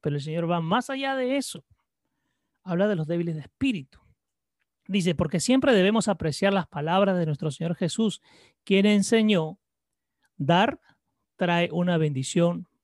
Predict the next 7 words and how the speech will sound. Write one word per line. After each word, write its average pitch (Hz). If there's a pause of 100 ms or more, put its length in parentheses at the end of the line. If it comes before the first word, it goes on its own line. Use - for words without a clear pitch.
mucho 285
mayor 202 (400)
que 151
recibir". 135 (720)
Si 165
tú 269
recibes, 269